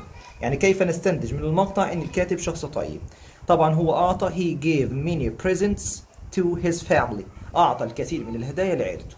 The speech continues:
سؤال number six، summarize the passage in a few sentences. يعني لخص ال-، summarize، لخص القطعة طبعا في جمل إيه؟ آه،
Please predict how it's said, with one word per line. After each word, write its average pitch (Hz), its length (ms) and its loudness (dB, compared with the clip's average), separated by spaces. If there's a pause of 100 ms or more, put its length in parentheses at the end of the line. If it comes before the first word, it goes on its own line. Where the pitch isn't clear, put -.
سؤال 151 460 -4
number 160 220 -2
six، 196 180 -4
summarize 147 640 0
the 131 40 0
passage 156 460 -4
in 135 260 -8
a 120 40 -8
few 160 400 -6
sentences. 113 600 -8 (600)
يعني 147 380 2
لخص 160 580 0 (120)
ال-، 117 640 -2 (100)
summarize، 143 340 -2
لخص 156 320 -2
القطعة 135 360 -2
طبعا 127 320 0
في 135 240 -6
جمل 123 400 -2
إيه؟ 135 160 -6 (200)
آه، 113 140 -4